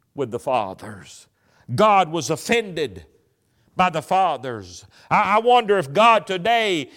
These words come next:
is disgusted with our Laodicean mentality. Oh, we're living in perilous times, and we're living in the latter day of the,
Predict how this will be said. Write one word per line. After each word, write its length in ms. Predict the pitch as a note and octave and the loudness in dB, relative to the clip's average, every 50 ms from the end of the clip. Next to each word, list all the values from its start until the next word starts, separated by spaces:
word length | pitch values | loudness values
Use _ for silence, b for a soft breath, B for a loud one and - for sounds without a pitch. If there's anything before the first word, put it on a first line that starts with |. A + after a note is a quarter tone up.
| B B | B B
is 200 | - F#3+ F#3+ C#3+ | -4 -4 -4 -2
disgusted 720 | C#3+ G#3 F#3 - - - G#3+ A#3+ A3+ - - - F#3+ E3+ | -2 -4 -4 -4 -4 0 2 2 2 0 -2 -6 -4 -2
with 160 | F#3 F#3+ F3+ G#3 | -2 -2 0 2
our 200 | G#3 G#3 F#3 F3+ | 2 2 2 2
Laodicean 920 | G3 A3 A3+ A3 A3 - F#3+ F3+ - - - A#3 A#3+ A3 G3+ F#3+ F#3+ G3 | 2 2 2 2 0 -2 -4 -6 -4 -2 -2 -2 0 0 -2 -4 -4 -6
mentality. 1040 | G#3+ G3+ E3+ - - A3 A#3 A#3 A3 G3+ E3 - - G#3 G3 F3+ E3 D3+ C#3 B2+ G#2+ G#2+ G2 b b b b b b b b - | -6 -6 -6 -6 -4 -2 0 0 0 0 -2 -4 -4 -4 -2 -2 -4 -6 -10 -12 -16 -18 -18 b b b b b b b b 0
Oh, 140 | A#3+ B3 | 0 2
we're 180 | A#3+ A#3+ A#3 G#3+ | 4 2 2 2
living 320 | G#3+ B3 C4 B3 A3 A3+ | 4 4 4 4 2 0
in 140 | G#3 G3+ F3+ | -4 -4 -6
perilous 540 | - - A#3+ B3 B3 A#3 G3+ F#3 F#3 E3 - | -6 -4 -2 0 0 0 0 -2 -4 -8 -10
times, 540 | - - A#3 A#3+ A#3 A3+ G#3 G3 F#3+ E3 D#3 | -8 -6 -4 -4 -2 -2 -4 -4 -6 -6 -6
and 120 | F#3+ F#3 | -4 0
we're 180 | G#3+ B3 B3 A#3 | 2 2 2 4
living 400 | A3+ B3 C4 B3+ A3 A3 G3 G#3 | 4 2 2 2 2 0 -2 -2
in 140 | A3 A3 G#3+ | -4 -2 0
the 180 | G#3+ F#3 - B B B B B | 0 0 -2 B B B B B
latter 640 | G#2+ C3+ E3+ G#3 A3+ B3+ C4 C4 B3+ A#3 G#3+ G#3 | -4 -2 0 2 2 4 4 4 4 4 0 -2
day 560 | F#3 G3 A#3+ C4 B3+ B3 A#3+ A3 G#3 G3+ G3 G3 | 0 0 0 2 2 4 2 2 2 2 0 0
of 180 | G3 G3 F3 | 0 0 -2
the, 260 | D#3+ G3+ F#3+ F#3+ E3 | -2 0 0 0 -2